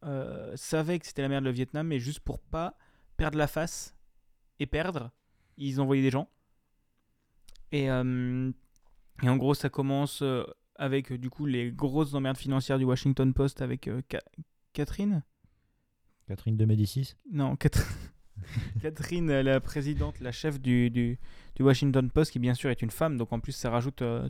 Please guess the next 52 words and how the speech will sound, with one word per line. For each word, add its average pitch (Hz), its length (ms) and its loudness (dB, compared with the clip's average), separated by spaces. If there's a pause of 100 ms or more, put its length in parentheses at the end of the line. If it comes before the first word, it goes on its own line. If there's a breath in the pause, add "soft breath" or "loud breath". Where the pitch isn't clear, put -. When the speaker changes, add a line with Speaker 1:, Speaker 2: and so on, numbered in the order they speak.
Speaker 1:
toute - 240 -14
une 139 140 0
dimension 135 420 0
aussi 143 280 0
où 131 100 2
c'est, « 123 220 -2
Oh 147 140 2
là 151 80 2
là, 147 160 4
c'est 143 140 -2
les 139 80 2
femmes, 143 360 2
les 143 160 4
femmes, 143 340 0
voilà 135 300 2
les 127 100 -2
femmes. » 202 260 2 (1400 soft breath)
Et, 143 200 6
euh, 131 760 2 (680)
et 147 100 6
donc, 147 260 4
ouais, 175 320 8
et 139 60 8
donc 143 200 4
il 139 60 -2
commence, 156 500 2
euh, 135 220 4
il 131 60 0
commence 143 320 0
à 135 60 2
chercher, 190 760 6
il 143 200 2
se, 135 300 2
t'as 135 180 2
le, 131 360 4
t'as 127 120 -2
le 120 260 -2
rédac-, 143 420 0
rédacteur 143 440 0
en 139 80 2
chef 147 220 -2
qui - 120 -4
est 127 60 4
joué 127 180 0
par - 200 -6
Tom 151 180 2
Hanks, 151 300 0 (540 soft breath)
qui - 180 0
est 135 40 6
en 127 120 4
mode, 131 280 6
euh, « 120 500 6